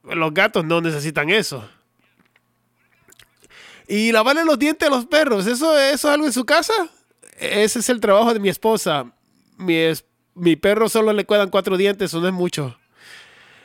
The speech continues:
Yo y mi esposa Jenny estamos celebrando dieciséis años de casado. Qué bien, el viernes lo celebramos. Estoy orgulloso. Dije, "Yo acepto",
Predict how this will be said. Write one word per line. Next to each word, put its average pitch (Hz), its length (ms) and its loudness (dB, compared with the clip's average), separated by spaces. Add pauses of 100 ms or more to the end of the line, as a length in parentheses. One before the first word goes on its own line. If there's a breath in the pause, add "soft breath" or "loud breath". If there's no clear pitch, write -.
(220 loud breath)
Yo 214 560 2
y 254 100 -2
mi 226 80 -2
esposa 214 400 -2
Jenny 233 220 -2
estamos 214 260 -2
celebrando 214 400 0
dieciséis 196 400 -2
años 208 180 0
de 190 120 -2
casado. 156 560 -2
Qué 175 160 -2
bien, 185 320 0
el 131 100 -6
viernes 208 320 0
lo 196 80 -2
celebramos. 175 720 -4 (1040 loud breath)
Estoy 185 240 0
orgulloso. 196 720 0 (960 soft breath)
Dije, 175 1080 0
"Yo 180 140 2
acepto", 208 800 0